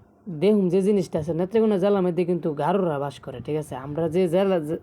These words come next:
জায়গাটা, গ্রামটা, এখানে কিন্তু আপনার গারো আছে, উপজাতি তাকে বলে আর কি।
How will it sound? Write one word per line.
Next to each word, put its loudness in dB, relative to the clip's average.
জায়গাটা, 0
গ্রামটা, 0
এখানে -2
কিন্তু -4
আপনার -8
গারো 0
আছে, 0
উপজাতি 0
তাকে -6
বলে -4
আর -10
কি। -16